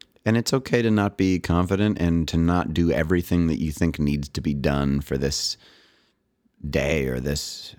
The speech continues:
uh, occasion. Um, it's not about crossing some finish line. It's about enjoying the,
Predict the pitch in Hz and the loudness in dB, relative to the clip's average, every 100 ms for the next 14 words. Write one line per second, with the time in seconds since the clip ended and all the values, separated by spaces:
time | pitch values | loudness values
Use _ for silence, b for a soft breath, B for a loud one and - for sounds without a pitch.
0 | - 71 71 - - - - 78 - 80 | -14 -10 -10 -12 -16 -16 -10 -8 -2 0
1 | 87 73 67 67 - 71 67 67 67 - | 0 -2 -4 -6 -4 -2 -2 -2 -4 -8
2 | _ _ _ _ _ - - - 101 95 | _ _ _ _ _ -10 -4 0 2 2
3 | 95 80 78 76 76 - - 80 73 73 | 2 0 0 0 -2 -4 -4 -2 0 0
4 | 71 71 71 73 76 - 62 64 64 62 | -2 -2 -2 0 0 -2 -2 -2 -4 -4
5 | 62 64 60 50 65 67 58 57 60 57 | -6 -4 -4 -4 -4 -4 -4 -6 -6 -6
6 | 62 - 50 52 | -6 -8 -6 -6